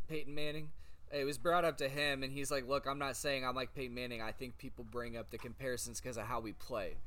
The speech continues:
We're not like the athlete. We're more cerebral. We do a lot more damage by picking things apart with our minds before and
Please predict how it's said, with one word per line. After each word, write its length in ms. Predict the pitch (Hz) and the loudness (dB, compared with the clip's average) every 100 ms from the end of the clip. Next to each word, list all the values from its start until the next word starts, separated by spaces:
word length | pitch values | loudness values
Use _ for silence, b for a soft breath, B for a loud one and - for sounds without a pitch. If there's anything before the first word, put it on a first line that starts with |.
| b b | b b
We're 100 | 135 | -2
not 240 | 135 135 117 | 2 2 2
like 180 | 131 - | 0 2
the 60 | |
athlete. 640 | 117 123 123 - 127 117 | 4 4 2 -2 -2 -2
We're 140 | 98 120 | -2 -2
more 200 | 120 120 | -2 -2
cerebral. 720 | - 113 120 117 110 101 95 b b - | -4 -4 -4 -2 0 0 -2 b b -6
We 120 | 117 | -4
do 160 | 113 120 | -2 0
a 40 | |
lot 240 | 113 113 104 | 2 2 0
more 140 | 117 | -4
damage 480 | 104 110 110 104 - | -2 -2 0 -4 -2
by 280 | 101 98 98 - - - | -2 -2 -4 -8 -8 -6
picking 280 | 127 117 107 | -6 -4 -4
things 240 | 110 104 | -4 -6
apart 320 | 104 - 107 | -6 -4 -4
with 140 | 95 98 | -4 -4
our 80 | 101 | -4
minds 400 | 98 98 98 - | -6 -8 -8 -8
before 420 | 101 95 101 98 | -8 -6 -4 -4
and 100 | 90 | -4